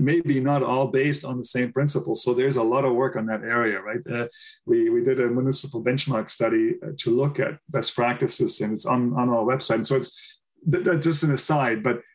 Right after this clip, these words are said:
it's a huge topic. And, and we know that there's a lot of inconsistencies, but back to existing buildings. Yeah. So if the code is the base document and the adoption process will eventually lead to, um, municipalities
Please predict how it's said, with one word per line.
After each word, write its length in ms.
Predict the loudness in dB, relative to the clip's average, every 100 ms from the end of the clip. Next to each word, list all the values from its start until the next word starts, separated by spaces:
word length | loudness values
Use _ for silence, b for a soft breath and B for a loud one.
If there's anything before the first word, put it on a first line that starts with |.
| 0
it's 140 | 2
a 80 | 2
huge 420 | -2 0 2 2
topic. 340 | -2 -6 -8 -2
And, 160 | 0 2
and 220 | 2 2
we 80 | 2
know 200 | 2 2
that 140 | 2
there's 140 | 0
a 120 | 0 0
lot 100 | 0
of 60 |
inconsistencies, 760 | -4 -10 -4 -2 0 0 -2 0
but 180 | -2 0
back 260 | 0 0
to 340 | 2 2 2 -2 _ -12
existing 400 | -6 -4 0 0
buildings. 340 | 2 2 0 0
Yeah. 220 | 0 -2
So 300 | 0 0 0 B B B _ _ -20 -18 _ _ _
if 380 | 0 2 -2 -12 -8
the 120 | -4 -4
code 380 | 0 2 2
is 160 | 0 0
the 80 | -2
base 420 | 0 0 -2 -4
document 760 | 0 0 0 0 0 2 0 -2
and 440 | 0 0 0 -2 -6 -12
the 180 | -4 -2
adoption 520 | 0 2 0 0 -2
process 560 | 0 0 2 2 0 2
will 160 | 2
eventually 460 | 2 2 0 2 2
lead 380 | 2 2 0 -2 -2
to, 560 | 2 2 2 2 0 0
um, 520 | 0 2 0 0 -2 B B B _
municipalities 1120 | 0 2 2 0 0 2 2 2 2 0 -2